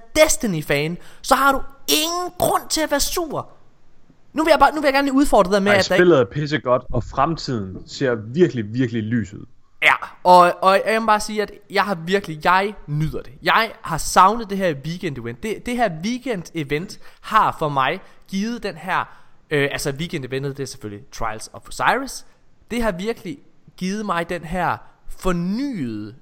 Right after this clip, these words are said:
Speaker 1: øh, det her fornyede incitament til at sidde og spille det. Jeg er lige så, øh, Des-, Destiny Gary og, og, og, og mange andre, øh, igen, det er altså ikke bare Fighting Chat, det er mange andre,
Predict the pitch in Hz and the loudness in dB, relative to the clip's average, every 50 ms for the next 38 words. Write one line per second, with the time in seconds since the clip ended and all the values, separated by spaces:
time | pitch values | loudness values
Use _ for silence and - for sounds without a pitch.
0 | _ - 127 127 123 120 117 113 117 117 165 170 190 180 - 196 240 254 208 156 | _ -8 -6 -4 -4 -4 -4 -4 -6 -6 -6 -6 -6 -4 -4 -6 -6 -4 -4 -6
1 | 143 - - 165 151 147 - 165 151 - 165 147 139 139 151 196 240 240 - - | -6 -6 -8 -10 -10 -8 -6 -8 -8 -8 -8 -6 -4 -4 -4 -4 -6 -10 -8 -8
2 | 185 143 - 147 165 - - - 220 247 285 320 277 - _ _ _ - - - | -8 -8 -8 -10 -12 -10 -10 -10 -10 -8 -8 -10 -12 -14 _ _ _ -20 -20 -20
3 | - - - - - _ - - - - - - 180 240 240 247 233 185 151 139 | -20 -20 -20 -20 -20 _ -20 -20 -20 -20 -20 -6 0 4 4 6 6 6 4 4
4 | 131 127 123 117 - - - - - - 196 214 233 - 208 - 151 165 160 - | 4 4 2 0 -2 -8 -14 -18 -12 -8 -6 -4 -4 -4 -4 -4 -4 -6 -6 -4
5 | 190 202 214 220 185 - 214 202 - 208 196 - 202 214 233 262 240 202 165 147 | -6 -6 -4 -6 -2 -2 -2 -2 -2 -4 -2 0 2 2 2 2 0 0 2 2
6 | 143 135 135 131 127 104 107 135 127 127 127 - - 131 127 123 123 - 139 139 | 2 2 2 2 0 0 0 0 2 2 2 0 0 0 0 0 0 -2 -2 0
7 | 139 143 160 196 220 220 - - 147 156 160 - 117 - - - - - - 123 | 2 2 2 2 0 -2 0 0 0 0 -2 -6 -10 -10 -12 -18 -14 -8 -8 -8
8 | 117 - 123 - 117 - - - 151 147 151 - - - - 160 147 147 139 - | -6 -6 -8 -8 -8 -10 -8 -4 -4 -2 -2 -2 -4 0 2 4 4 4 4 2
9 | 127 120 - - 110 - - - - 147 151 156 160 165 147 123 120 120 | 0 0 0 -6 -12 -16 -14 -12 -10 -4 -2 -2 0 0 -2 -4 -4 -8